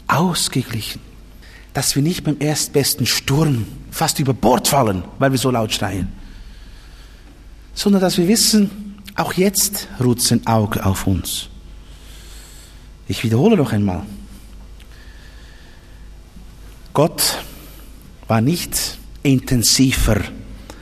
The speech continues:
bei den Juden in Esra fünf als in Esra vier. Nur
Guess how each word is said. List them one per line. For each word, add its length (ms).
bei 200
den 180
Juden 600
in 120
Esra 320
fünf 440
als 220
in 60
Esra 260
vier. 360
Nur 320